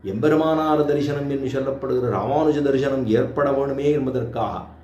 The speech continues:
இந்த விசிட்டாத்வைத சம்பிரதாயம் வாழ்ந்து போக வேணும் என்பதற்காக தான் தன்னுடைய தரிசனத்தை கொடுத்தவர், தன்னுடைய கண்களையே இழந்தவர். அந்த சோழ மன்னவனுடைய அரசவையிலே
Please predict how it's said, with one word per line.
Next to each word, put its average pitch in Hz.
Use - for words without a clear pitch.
இந்த 113
விசிட்டாத்வைத 143
சம்பிரதாயம் 135
வாழ்ந்து 135
போக 147
வேணும் 139
என்பதற்காக 117
தான் 127
தன்னுடைய 165
தரிசனத்தை 143
கொடுத்தவர், 107
தன்னுடைய 120
கண்களையே 151
இழந்தவர். 131
அந்த 110
சோழ 123
மன்னவனுடைய 127
அரசவையிலே 120